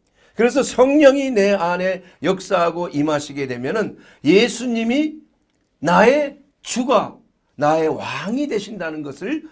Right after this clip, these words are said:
지난주에도 말씀드렸지 않습니까? 그래서 이제는 내 안에 내가 사는 것이 아니요, 내 뜻대로 하는 것이 아닙니다. 내 생각을 버려야 돼요. 내 고집을 버리는 것이에요. 나를 십자가에 넘겨서 죽어지는 것입니다.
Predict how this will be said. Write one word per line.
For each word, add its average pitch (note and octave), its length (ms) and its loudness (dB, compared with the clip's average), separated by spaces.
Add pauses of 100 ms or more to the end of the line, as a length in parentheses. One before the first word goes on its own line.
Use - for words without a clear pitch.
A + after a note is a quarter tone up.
지난주에도 A#3 580 -2
말씀드렸지 C#3+ 640 -10
않습니까? B2+ 540 -16 (960)
그래서 B3+ 380 4 (580)
이제는 A#3 540 2
내 D3+ 200 2
안에 G3+ 380 4
내가 C#3+ 360 0
사는 D3 320 -4
것이 C#3+ 240 -6
아니요, G#2 220 -10 (200)
내 E3+ 400 2
뜻대로 G#3+ 440 -4
하는 E3+ 260 -8
것이 C#3+ 240 -10
아닙니다. A2+ 260 -16 (680)
내 A3+ 240 6
생각을 C4+ 600 -4
버려야 A3+ 440 -4
돼요. D#3+ 220 -8 (200)
내 B3+ 240 8
고집을 D4 500 -8
버리는 F3+ 400 -8
것이에요. A#2+ 560 -16 (380)
나를 A#3 340 2
십자가에 C4+ 600 2
넘겨서 G#3+ 640 -4
죽어지는 C4 520 -6
것입니다. C#3 720 -8